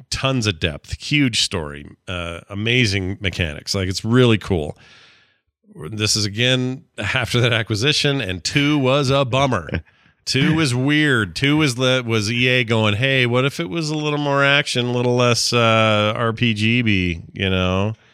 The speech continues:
Speaker 2: Or
Speaker 1: What,
Speaker 2: G B B,
Speaker 1: what if we
Speaker 2: G B.
Speaker 1: went after the kids with the action brains and the sugar in the bla-, in the blood? Why don't we do that? And they, and they did, and it was
Speaker 2: <laughs>
Speaker 1: not great.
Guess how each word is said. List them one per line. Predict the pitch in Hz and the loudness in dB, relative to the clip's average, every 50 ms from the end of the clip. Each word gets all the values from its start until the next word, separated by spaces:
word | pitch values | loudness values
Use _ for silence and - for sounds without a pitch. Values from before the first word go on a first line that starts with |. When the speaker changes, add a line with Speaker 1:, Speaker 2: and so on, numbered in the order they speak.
| - - - | -18 -8 -4
Speaker 2:
Or | 110 120 131 135 | -2 0 0 0
Speaker 1:
What, | 110 113 | 0 0
Speaker 2:
G | 143 147 147 | 0 0 0
B | 139 151 147 147 | 0 0 0 0
B, | 139 143 135 131 123 117 95 110 120 | 0 0 2 2 2 0 0 0 0
Speaker 1:
what | 131 | 0
if | 135 139 113 | 0 0 0
we | 98 | 0
Speaker 2:
G | - | 0
B. | 139 | 0
Speaker 1:
went | 139 135 139 135 | 0 0 0 0
after | 139 135 131 - - 135 | 0 0 -2 -2 -4 -4
the | 117 117 | -4 -4
kids | 98 - - 147 139 135 135 131 117 | -6 -4 -2 0 2 2 2 0 0
with | 120 113 | -2 -2
the | - 117 117 | -2 0 0
action | 117 120 123 131 - - 135 127 120 104 | 2 2 2 0 0 -2 -2 -2 -2 0
brains | 117 107 104 104 104 101 98 101 | 0 2 2 2 2 2 2 0
and | 104 98 95 | 0 0 0
the | 92 | 0
sugar | - - 127 131 135 135 117 107 | 0 0 0 0 0 2 2 2
in | 98 92 | 2 0
the | 90 | -2
bla-, | 78 82 87 87 90 90 87 | -2 0 0 0 0 0 -2
in | 95 90 | -2 -2
the | 90 90 | -2 -2
blood? | 80 95 95 90 85 82 | -2 0 0 0 0 0
Why | 87 98 104 | 0 0 0
don't | 117 113 | 2 2
we | 110 | 2
do | 110 117 120 | 2 2 2
that? | 110 107 107 113 110 101 90 | 2 2 2 2 2 0 0
And | 90 92 98 98 | -2 -2 -2 0
they, | 101 101 95 95 - - - - - _ - | 0 0 0 -2 -6 -12 -20 -20 -20 _ -4
and | - 123 131 | -2 0 2
they | 135 135 | 0 0
did, | 117 117 147 165 151 131 123 123 | 2 2 2 2 2 2 2 0
and | - - 120 117 | 0 -2 0 0
it | 117 113 113 | 0 0 0
was | 110 107 110 101 120 | 0 0 0 0 2
Speaker 2:
<laughs> | 127 135 | 2 2
Speaker 1:
not | 143 151 151 - | 2 0 0 -4
great. | 113 - 110 120 127 120 98 80 - - - | -4 -2 2 2 2 2 2 -2 -6 -12 -14